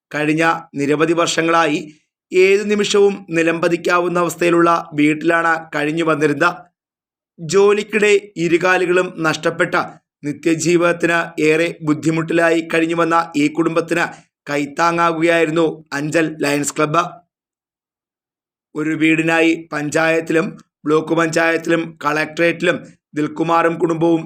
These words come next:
നിരവധി തവണ അപേക്ഷകൾ നൽകി. എന്നിട്ടും ഫലമുണ്ടായില്ല.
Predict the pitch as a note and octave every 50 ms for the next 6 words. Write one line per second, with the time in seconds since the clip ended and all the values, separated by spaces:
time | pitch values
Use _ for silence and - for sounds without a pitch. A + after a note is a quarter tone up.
0 | E3 D#3 D3+ D3+ D3 D#3 D#3 E3+ E3+ E3 E3+ E3+ E3 E3 D#3 D3+ - - D3+ D3
1 | D3+ D#3+ D#3+ D#3+ E3 - D3+ D3+ D3 D3 D3+ D3+ D3+ F3 F3+ F3+ - - _ _
2 | _ _ _ _ _ _ _ _ - D3+ D3+ D#3+ E3 D#3+ D#3+ E3 D#3+ D#3 D#3 D#3+
3 | D3+ C#3 D#3 D3+ D#3+ D#3+ D#3+ D#3 D#3 D3+ D3+ D3+ D3+ D3+ D#3+